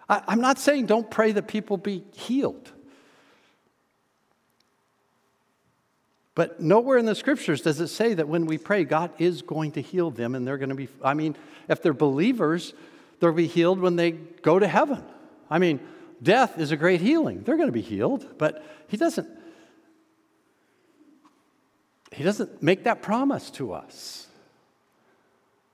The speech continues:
He promises to hear us. He promised to have, be merciful and compassionate, but sometimes the most merciful and compassionate thing that can happen to us is that we die.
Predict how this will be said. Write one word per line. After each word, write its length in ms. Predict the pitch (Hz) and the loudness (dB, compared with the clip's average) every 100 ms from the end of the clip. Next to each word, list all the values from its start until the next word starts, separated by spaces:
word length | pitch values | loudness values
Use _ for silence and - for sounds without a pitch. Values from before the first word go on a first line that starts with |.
| _ _ _ _ _ _ | _ _ _ _ _ _
He 60 | |
promises 460 | - 160 160 160 113 | -4 -2 -2 -4 -14
to 100 | - | -16
hear 320 | - 190 311 | -4 -2 0
us. 500 | 185 240 226 - - - _ _ _ | 0 -2 -6 -20 -20 -20 _ _ _
He 80 | 135 | -6
promised 360 | 156 180 - | -2 -2 -2
to 60 | 156 | -6
have, 120 | 131 | -6
be 80 | 123 | -6
merciful 600 | 123 147 185 156 - 147 | -2 -2 -2 -8 -6 -4
and 100 | 123 | -4
compassionate, 600 | 123 113 165 226 - 120 | -8 -6 -4 -4 -8 -12
but 140 | 123 | -12
sometimes 480 | 120 180 214 180 143 | -8 -8 -6 -8 -8
the 80 | 139 | -8
most 260 | 135 123 127 | -8 -8 -6
merciful 600 | 135 135 113 120 135 117 - - - | -6 -6 -12 -8 -8 -8 -18 -20 -14
and 120 | 127 | -12
compassionate 600 | 127 123 143 139 131 120 | -10 -4 -4 -4 -12 -10
thing 240 | - 151 | -6 -6
that 120 | 135 | -6
can 140 | 135 123 | -8 -6
happen 340 | 139 180 139 | -6 -8 -10
to 120 | 113 | -8
us 140 | 131 - | -8 -8
is 140 | 131 | -6
that 80 | 147 | -4
we 120 | 147 | -4
die. 360 | 165 208 233 | -6 -8 -10